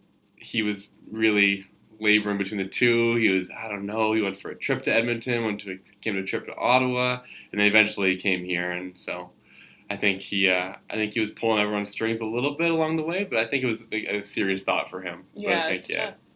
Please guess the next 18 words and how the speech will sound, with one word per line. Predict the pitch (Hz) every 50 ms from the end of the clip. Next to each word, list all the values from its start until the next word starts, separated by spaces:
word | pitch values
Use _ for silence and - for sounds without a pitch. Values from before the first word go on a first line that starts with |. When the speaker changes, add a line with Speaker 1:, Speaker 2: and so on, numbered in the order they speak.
| _ _ -
Speaker 1:
it | - 104
was, | 107
it | 107 110 120 117 - 110 101
was | 113 117
nice. | 120 120 101 95 - -
I'm, | 95 87
I'm | 95 95 95 - - 101
happy | 104 101 95 - 104 95
he | 95
came | - 90 87 90
here. | 87 85 - - _ _ _ _ _ _
Speaker 2:
Do | - 208
you | 202
like | 175 143 151 -
Ottawa? | 190 185 190 190 202 214 208 _ _ _ _ _ _ _ _ _ _ -
Speaker 1:
Yeah, | - 117 143
it's | 143 -
beautiful. | 98 113 139 135 - 110 - -